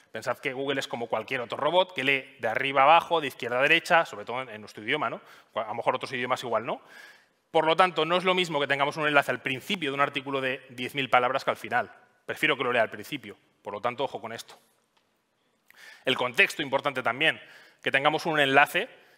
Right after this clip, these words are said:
y que el texto que hay alrededor, Google lo va a leer. Si yo pongo un enlace, pongo, eh, yo qué sé, imaginar que la web es mi comida de perros punto com y pongo mi comida de perros punto com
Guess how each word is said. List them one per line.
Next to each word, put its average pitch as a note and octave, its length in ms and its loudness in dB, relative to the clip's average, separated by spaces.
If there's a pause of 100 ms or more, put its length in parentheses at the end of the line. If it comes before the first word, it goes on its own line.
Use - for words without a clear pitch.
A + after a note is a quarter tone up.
(120)
y E3+ 160 -4
que D#3 320 0
el B2+ 200 2
texto G3 320 -2
que E3 60 4
hay F3 60 8
alrededor, D#3+ 480 4
Google G3 220 2
lo B3+ 100 4
va D3+ 60 8
a C3 40 4
leer. C3+ 460 0
Si - 120 -8
yo E3 100 2
pongo A3+ 180 0
un A3 80 4
enlace, B2+ 440 2 (280)
pongo, D3+ 420 4
eh, D3 680 0
yo D3 140 -2
qué D#3 100 -2
sé, A2 280 -10
imaginar C#3+ 320 2
que D#3+ 120 4
la D#3 100 8
web F#3 180 2
es F#3+ 180 0
mi C#3+ 140 -4
comida E3+ 300 2
de F3 80 6
perros G3 220 2
punto D#3 280 -2
com A2 200 -8 (460)
y B2 60 -18
pongo C#3+ 200 0
mi D3 80 -2
comida F3 240 4
de G#3+ 60 8
perros G#3 200 0
punto G3+ 280 -2
com A3+ 180 4